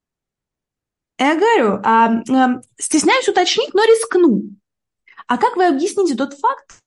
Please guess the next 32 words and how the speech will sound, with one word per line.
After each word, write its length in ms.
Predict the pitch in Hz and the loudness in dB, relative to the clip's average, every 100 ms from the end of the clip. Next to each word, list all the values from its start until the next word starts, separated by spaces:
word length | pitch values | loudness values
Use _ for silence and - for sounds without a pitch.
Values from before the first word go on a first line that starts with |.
| _ | _
что 240 | - - 285 | -16 -8 -4
ваши 240 | - - | -4 -4
сотрудники 460 | - - 349 247 254 | -6 -4 -2 -2 -4
на 80 | |
горячей 400 | 254 302 302 - | -4 -4 -4 -4
линии 400 | 285 523 403 208 | -4 -4 -4 -4
говорят 300 | 185 247 320 | -4 -4 -4
о 60 | 285 | -6
том, 180 | 349 370 | -6 -8
что, 500 | - 254 233 220 - | -6 -6 -4 -6 -6
а, 220 | 233 226 214 | -4 -2 -2
валюту 380 | 226 311 226 | -2 -2 -4
ваучера 420 | 240 247 214 208 214 | -2 -2 -2 -8 -4
поменять 360 | 233 240 226 | -4 -4 -4
можно, 340 | 262 381 415 494 554 _ - - | -4 -4 -4 -8 -10 _ -16 -6
но 80 | 330 | -2
только 260 | 539 - | -2 0
если 260 | 349 440 359 | 0 0 -4
вы 120 | 359 | -6
приедете 640 | 262 285 403 339 320 311 | -4 -4 -4 -4 -4 -4
в 160 | 254 220 | -6 -6
офис 300 | 339 349 330 | -4 -4 -4
Аэрофлота?" 640 | 302 302 302 214 196 - - _ _ _ _ _ _ _ _ _ _ _ _ _ _ _ _ _ _ - - _ _ _ _ _ _ _ - | -2 -4 -4 -8 -8 -14 -18 _ _ _ _ _ _ _ _ _ _ _ _ _ _ _ _ _ _ -20 -20 _ _ _ _ _ _ _ 0
Она 220 | 330 339 | 2 4
говорит, 320 | 269 269 247 | 4 2 0
что 180 | - 269 | -2 0
не 120 | 311 | 0
ответственна 600 | 320 294 262 - 220 214 | 0 0 -2 -2 -6 -2
за 120 | 214 | -2
то, 120 | 220 | -2
что 460 | 214 - 202 196 196 | -4 -4 -6 -4 -2
говорят 540 | 202 208 196 202 - | 0 0 -2 -4 -12